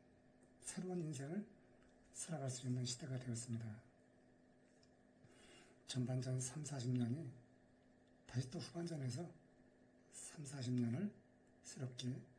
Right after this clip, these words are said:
꿈을 꿔야 하는데 막상 사직서를 내고 나서 정말 혼자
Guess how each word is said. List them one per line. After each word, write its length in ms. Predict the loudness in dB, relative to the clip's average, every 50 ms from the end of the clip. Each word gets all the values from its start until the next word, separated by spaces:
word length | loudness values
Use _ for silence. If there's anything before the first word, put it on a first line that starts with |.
| -20 -20 -20 -20 -20 -20 -20 -4
꿈을 300 | 2 2 2 2 2 0
꿔야 240 | -4 -2 0 0 2
하는데 280 | 4 4 4 2 2 0 -2 -2 -2 -4 -6 -12 -18 -20 -20 -20 -20 -20 -20 -20 -20 -20 -20 -20 -20 -20 -20 -20 -20 -20 -20 -20 -20 -20 -20 -20 -20 -20 -20 -20 -12 -8
막상 460 | -4 -4 -2 -2 -2 -2 -2 -2 -4 -6 -10 -14 -20 -20 -20 -20 -20 -18 -12
사직서를 580 | -10 -8 -6 -6 -6 -4 -2 0 0 0 0 0
내고 200 | -2 -2 0 2
나서 340 | 2 2 2 0 0 -2 -4 -6 -8 -16 -20 -20 -20 -20 -20 -20 -20 -20 -20 -20 -20 -20 -14 -6
정말 240 | 0 2 2 2 2
혼자 500 | 2 2 2 2 2 2 0 -2 -4